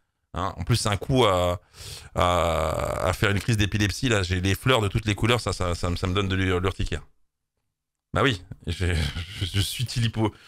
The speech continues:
tulipophobe, <laughs> et, et ascendant, bien sûr, margueritophobe.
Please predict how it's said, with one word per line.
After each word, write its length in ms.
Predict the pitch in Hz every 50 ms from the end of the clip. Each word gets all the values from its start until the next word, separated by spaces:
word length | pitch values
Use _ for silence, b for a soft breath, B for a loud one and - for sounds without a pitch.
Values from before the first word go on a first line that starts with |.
| B B B
tulipophobe, 760 | - - 135 139 127 110 135 - - 135 139 160 143 110 90 - _ _ -
<laughs> 220 | - - _ _ -
et, 420 | 110 - - - 156 135 113 - B B B B B
et 160 | - 110 - -
ascendant, 500 | 123 131 - - 135 127 123 135 143 131
bien 160 | 120 120 113
sûr, 440 | - - - 143 139 117 107 104 104
margueritophobe. 880 | 113 127 131 131 131 123 123 123 - 123 113 - - 101 90 82 71